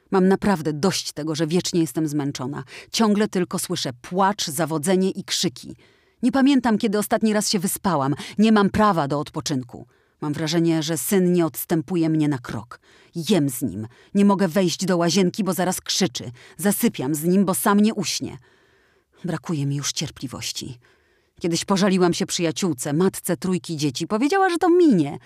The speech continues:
Gdy zapytałam ją, kiedy, nie potrafiła odpowiedzieć. Najbardziej jednak przeraża mnie odpowiedzialność za niego. Czasem ledwo widzę na oczy, a muszę mieć je dookoła głowy, bo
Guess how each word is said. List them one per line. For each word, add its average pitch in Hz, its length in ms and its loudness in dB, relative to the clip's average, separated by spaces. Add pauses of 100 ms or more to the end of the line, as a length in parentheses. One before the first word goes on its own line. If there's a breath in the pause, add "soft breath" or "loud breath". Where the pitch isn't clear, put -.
(400 soft breath)
Gdy 214 140 2
zapytałam 233 440 4
ją, 226 160 4
kiedy, 202 520 2 (520 soft breath)
nie 202 100 0
potrafiła 160 500 -4
odpowiedzieć. 127 760 -10 (720)
Najbardziej 165 420 0
jednak 160 300 0
przeraża 151 420 -2
mnie 151 200 4
odpowiedzialność 139 920 -4
za 131 120 -6
niego. 110 360 -4 (580 soft breath)
Czasem 262 460 2
ledwo 226 320 4
widzę 240 240 2
na 220 180 2
oczy, 165 400 0 (200 loud breath)
a 208 80 4
muszę 240 240 4
mieć 240 220 4
je 240 80 4
dookoła 220 460 2
głowy, 196 440 2
bo 185 200 0